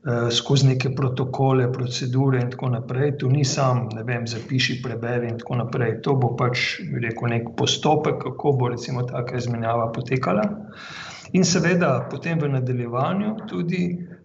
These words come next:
povezati te postopke izmenjave podatkov z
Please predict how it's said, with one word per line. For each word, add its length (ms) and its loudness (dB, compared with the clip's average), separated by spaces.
povezati 800 2
te 480 0
postopke 520 -2
izmenjave 540 2
podatkov 920 0
z 260 -2